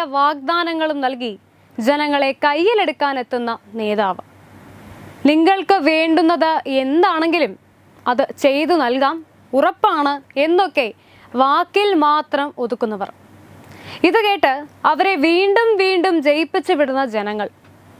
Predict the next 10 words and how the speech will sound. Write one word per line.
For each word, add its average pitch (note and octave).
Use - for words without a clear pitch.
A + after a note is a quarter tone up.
എന്നാൽ C4+
ജയിച്ചു C4+
കഴിഞ്ഞാലോ, D#4
പാലം F4+
കടക്കുന്നതുവരെ F#4
നാരായണ, C#4+
പാലം C#4
കടന്നു E4+
കഴിഞ്ഞാൽ D#4
കൂരായണ C#4+